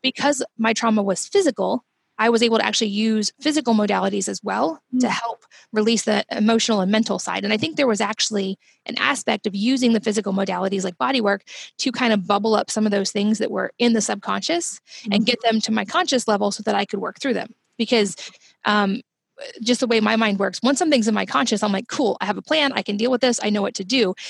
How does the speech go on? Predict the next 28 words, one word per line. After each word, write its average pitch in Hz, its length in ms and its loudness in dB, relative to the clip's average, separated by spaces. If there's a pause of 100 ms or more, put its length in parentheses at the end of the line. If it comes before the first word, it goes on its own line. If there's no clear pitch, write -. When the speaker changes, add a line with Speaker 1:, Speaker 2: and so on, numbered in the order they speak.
Speaker 1:
It - 80 0
was 220 240 2 (380)
getting 247 260 4
everything 208 380 0
to 208 80 -6
where 196 100 0
I 190 80 -4
could 185 160 -10
deal 214 200 0
with 190 120 -6
it. - 140 -8 (280)
Speaker 2:
Mm-hmm. 202 360 2
Speaker 1:
And 202 100 0
so 233 120 -6
I 226 100 4
used, 220 480 0
um, 208 360 -4 (140)
physical 311 260 0
modalities 220 640 2 (100)
like 196 300 -4 (300)
myofascial 233 480 2
release 233 380 0
and 190 200 -4
Rolfing 220 460 2
and 208 120 0
different 226 260 -2
types 214 260 -2
of 196 240 -2